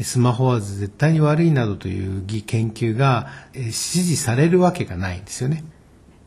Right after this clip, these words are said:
支持されるわけがないし、そういう本なり、えー、情-、情報発信が人様の多くの多勢のですね、支持を受けるわけがないんですよ。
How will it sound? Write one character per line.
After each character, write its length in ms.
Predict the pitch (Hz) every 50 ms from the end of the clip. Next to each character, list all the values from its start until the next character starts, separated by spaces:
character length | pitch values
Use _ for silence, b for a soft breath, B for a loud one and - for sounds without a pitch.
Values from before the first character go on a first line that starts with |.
| _ - -
支 180 | - - - 185
持 120 | 170 165
さ 180 | 135 - - 107
れ 140 | 120 147 165
る 80 | 175
わ 100 | 175 170
け 140 | 165 - 113
が 80 | 87 90
な 120 | 90 90
い 40 | 101
し、 40 | -
そ 200 | - - 143 147
う 80 | 151 151
い 80 | 147 147
う 80 | 143
本 360 | 143 143 - 156 160 156 135 117
な 100 | 110 -
り、 300 | 107 113 113 104 101 B B B B B -
え 200 | 113 104 104 104
ー、 40 | 101
情-、 220 | 117 123 123 123
情 300 | 113 - - 131 131 131
報 160 | 131 131 127
発 260 | - - 131 131 -
信 240 | - - 87 82 87
が 240 | 101 113 113 104 98 B B B B
人 280 | - - - - 170 160
様 240 | 139 151 131 107 87
の 220 | 85 85 110 147 156
多 60 | 143
く 160 | - - 104
の 80 | 92 85 - - - - - - - - - -
多 140 | - 113 107
勢 200 | 104 135 151 165
の 120 | 165 165 127
で 80 | 101
す 120 | - - 95
ね、 120 | 87 87
支 220 | - - 180 185
持 160 | 175 151 131 98
を 80 | 87
受 180 | 87 - - 160
け 20 | 147
る 100 | 113 101
わ 140 | 127 147
け 140 | - 147 131
が 80 | 98 80
な 160 | 82 104 131
い 80 | 156 135
ん 20 |
で 80 | - -
す 140 | - -
よ。 80 | - -